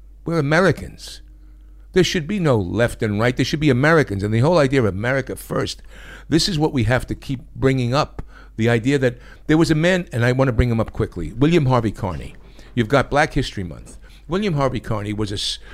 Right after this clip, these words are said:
was a, a black slave who fought in the Civil War for the, for the, for the, for the Union. The guys holding the American flag was shot up, and the flag was about to hit the ground, and he picked it up before it hit the ground,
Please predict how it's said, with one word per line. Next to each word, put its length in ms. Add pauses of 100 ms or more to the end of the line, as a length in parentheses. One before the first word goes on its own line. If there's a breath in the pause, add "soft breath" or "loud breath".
(160 loud breath)
was 160
a, 240 (480 soft breath)
a 160
black 420
slave 600 (720 soft breath)
who 120
fought 280
in 80
the 60
Civil 300
War 220
for 160
the, 140 (100)
for 160
the, 200 (100)
for 120
the, 200 (120)
for 120
the 100
Union. 400 (920 soft breath)
The 340
guys 340
holding 320
the 80
American 440
flag 440
was 240
shot 440
up, 280 (420 soft breath)
and 140
the 60
flag 320
was 140
about 320
to 80
hit 180
the 80
ground, 360
and 120
he 140
picked 360
it 120
up 200
before 320
it 60
hit 140
the 80
ground, 460